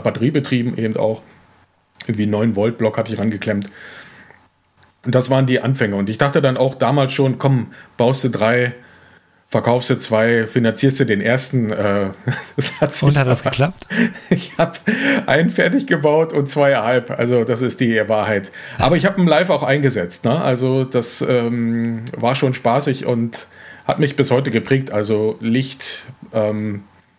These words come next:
Speaker 1: steuerbare Instrumente. Also da gibt's auch ein aktuelles Projekt, kann ich ja später nochmal drauf eingehen, was sich genau mit sowas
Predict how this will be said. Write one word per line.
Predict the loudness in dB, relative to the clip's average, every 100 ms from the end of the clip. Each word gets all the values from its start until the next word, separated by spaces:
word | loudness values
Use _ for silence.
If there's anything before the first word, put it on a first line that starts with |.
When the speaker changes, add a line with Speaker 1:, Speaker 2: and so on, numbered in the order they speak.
| _ -20 -20 _ _ _ _ _
Speaker 1:
steuerbare | -2 0 2 0 0 0 0 0
Instrumente. | -2 -4 -2 0 -2 -2 -4
Also | -4 -4 -2
da | -2 -2 -2 -2 -6 -10 -10 -4
gibt's | -4 0
auch | -2
ein | 0
aktuelles | -2 0 0 2 0 -4
Projekt, | -2 -2 -2
kann | -4
ich | 0
ja | 0 -2
später | -2 0
nochmal | 0 -2
drauf | 0 -2 0
eingehen, | -2 -2 -2 -6 -14 -20 -10
was | -2 -2
sich | 0 -2
genau | 0 0 0
mit | 0 -2 -2
sowas | 0 -2 -2